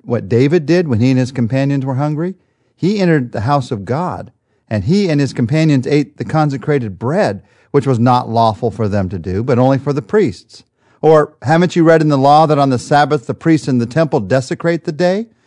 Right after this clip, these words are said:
and yet are innocent? I tell you that one greater than the temple is here. If you had known what these words mean, 'I desire mercy, not sacrifice,' you would not have condemned the innocent. For the Son of Man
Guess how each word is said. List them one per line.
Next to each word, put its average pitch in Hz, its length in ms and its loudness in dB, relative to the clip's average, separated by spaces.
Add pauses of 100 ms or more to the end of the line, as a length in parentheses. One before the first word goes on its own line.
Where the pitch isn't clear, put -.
(240)
and 98 120 -2
yet 110 160 2
are 104 80 -2
innocent? 139 540 -4 (580)
I 113 140 0
tell 165 240 2
you 160 160 4
that 120 160 -2
one 151 580 2
greater 131 320 2
than 127 140 2
the 123 80 0
temple 110 400 -4
is 110 140 -8
here. 95 260 -12 (640)
If 123 220 -2
you 220 160 2
had 175 200 -2
known 156 240 4
what 160 180 0
these 143 200 0
words 127 300 0
mean, 110 260 0
'I 135 160 -2
desire 143 460 2
mercy, 127 560 0
not 120 280 0
sacrifice,' 107 880 -6 (480)
you 123 80 -4
would 123 120 2
not 180 260 2
have 185 140 -2
condemned 120 420 0
the 101 80 -8
innocent. 87 480 -12 (580)
For 123 120 -2
the 117 100 -2
Son 196 320 2
of 220 100 2
Man 104 460 0